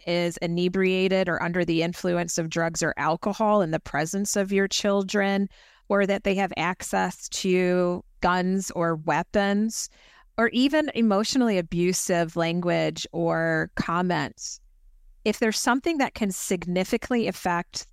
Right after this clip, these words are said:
the mental and physical health of your children and you're hearing these, that takes immediate action. And so, um, you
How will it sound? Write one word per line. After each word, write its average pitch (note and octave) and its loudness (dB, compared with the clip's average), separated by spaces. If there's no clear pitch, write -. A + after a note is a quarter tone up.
the E3 2
mental F#3 2
and F#3+ -2
physical F3+ -2
health E3+ -4
of F3 0
your E3+ 2
children E3 -2
and D3+ -4
you're D3+ -2
hearing A3 0
these, D3 -2
that G#3+ 2
takes G#3+ 0
immediate E3 -2
action. C3+ -4
And E3+ -2
so, E3+ 0
um, D#3+ -2
you G3 0